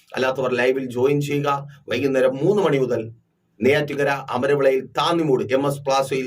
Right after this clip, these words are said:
ഞങ്ങളുടെ രണ്ടാമത്തെ സെക്ഷൻ മീറ്റിംഗ് ഉണ്ട്. നമുക്ക് ഒരുമിച്ച് കൂടാം, ഒരുമിച്ച് പ്രാർത്ഥിക്കാം, ഒരുമിച്ച് പ്രാപിക്കാം. കർത്താവ് നിങ്ങളെ അതിനായി ഒരുക്കട്ടെ. കണ്ണടച്ചോ. വിശ്വസ്ത കർത്താവേ, നല്ല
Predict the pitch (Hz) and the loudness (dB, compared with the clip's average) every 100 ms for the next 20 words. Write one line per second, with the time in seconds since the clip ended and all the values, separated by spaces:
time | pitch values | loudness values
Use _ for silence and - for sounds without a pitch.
0 | 123 123 117 113 - _ 123 139 156 147 | -4 -2 -2 -2 -6 _ -4 -2 -2 -2
1 | 143 143 - 131 131 143 143 143 139 104 | -6 -6 -6 -4 -4 -6 -6 -4 -2 -4
2 | 107 107 123 151 151 - 143 139 135 - | -4 -2 -2 -2 -2 0 2 2 -2 -2
3 | 143 156 147 147 135 117 127 135 131 - | -2 -2 -4 -2 -2 -2 -2 -2 -2 -12
4 | - 139 151 147 - 123 120 113 107 104 | -4 0 0 0 -4 -4 -4 -4 -8 -6
5 | 127 139 135 135 127 127 120 123 131 131 | -6 -4 -2 -2 0 0 0 -2 0 2
6 | 123 117 113 107 131 147 143 143 - - | 2 0 -4 -4 -4 -2 -2 -2 -4 -10
7 | - 131 165 151 139 139 139 147 135 180 | -10 -4 0 0 0 -4 -4 -6 -6 -10
8 | - 120 | -6 -4